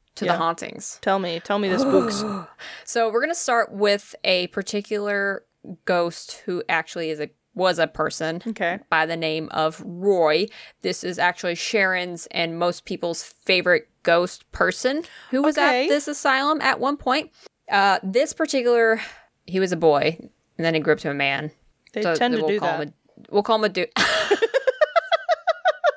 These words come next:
Speaker 1: I swear to God.
Speaker 2: <laughs>
Speaker 1: Shut up.
Speaker 2: You're welcome.
Speaker 1: <clears throat> We'll call, we're gonna call him a dude. This
Speaker 2: Okay.
Speaker 1: dude suffered from gigantism.
Speaker 2: Oh,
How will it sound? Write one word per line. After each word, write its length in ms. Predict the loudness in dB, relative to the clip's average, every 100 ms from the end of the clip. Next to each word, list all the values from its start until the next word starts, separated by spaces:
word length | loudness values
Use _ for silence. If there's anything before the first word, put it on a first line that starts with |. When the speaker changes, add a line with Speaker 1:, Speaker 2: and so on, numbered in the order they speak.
| 0 -2 -2 -6 -4 -8
Speaker 1:
I 40 | -6
swear 220 | -4 -2
to 80 | 0 2
God. 260 | 2 2 0 -4 -2 -4 -2 -4 -2
Speaker 2:
<laughs> 640 | -6 -2 -4 -2 -4 -4
Speaker 1:
Shut 540 | -2 0 2 2 2
up. 260 | 2 0 0 2 2 0 0 -2 -4 -14 -4
Speaker 2:
You're 160 | 0 2
welcome. 480 | 2 0 0 -4 -4 -6 -16 -18 -8
Speaker 1:
<clears throat> 1080 | -4 -2 0 2 2 2 0 -2 -4 -2 -2 -4 -8 -10 -20 _ -2
We'll 120 | 0
call, 160 | 0 0
we're 120 | -2
gonna 100 | 2
call 140 | 0
him 60 | 0
a 40 |
dude. 380 | 0 0 2 0 -4 -10
This 200 | -2 0
Speaker 2:
Okay. 120 | 2 2
Speaker 1:
dude 320 | 2 2 -2 _ -20 _ -10
suffered 580 | -4 0 0 2 -2
from 460 | -2 0 0 0 -8 _ _ _ -4
gigantism. 960 | 0 0 0 0 0 -2 -2 -4 -8 -14 _ -20 -20 -12 -2
Speaker 2:
Oh, 640 | 2 4 4 2 2 -2